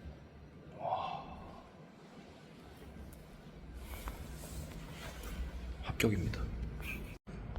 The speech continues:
네, 지금 계속 보고 있는데, 와, 이거 이, 이 사람이 마-, 마르코? 마르코, 마르코스라는 사람인데, 와, 진짜 놀란,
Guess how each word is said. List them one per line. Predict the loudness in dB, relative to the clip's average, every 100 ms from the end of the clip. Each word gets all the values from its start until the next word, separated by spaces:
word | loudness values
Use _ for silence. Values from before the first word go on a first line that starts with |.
| 2 2 6
네, | 10 12
지금 | 10 8 8
계속 | 10 10 10
보고 | 12 12 12
있는데, | 12 12 12 12 10 10 8 8 6 6 2 4 4 6
와, | 10 12 12 10 8 8 8 6 8 8 10
이거 | 12 12
이, | 12 10 6 4 2 2 0 0 2 4
이 | 6
사람이 | 6 8 10 10 8 2 2 2 2 2 0 2 2 2 6
마-, | 10 10 12
마르코? | 12 12 10 8 6 4 2 2 10
마르코, | 12 12 10 6 4 8
마르코스라는 | 8 10 10 10 8 4 0 0 0 0 0 2 0 2 8 10
사람인데, | 12 12 12 12 10 8 8 2 2 2 2 4 4 4 2 6
와, | 8 8 6 4 4 4 2 2 4
진짜 | 6 10
놀란, | 12 12 12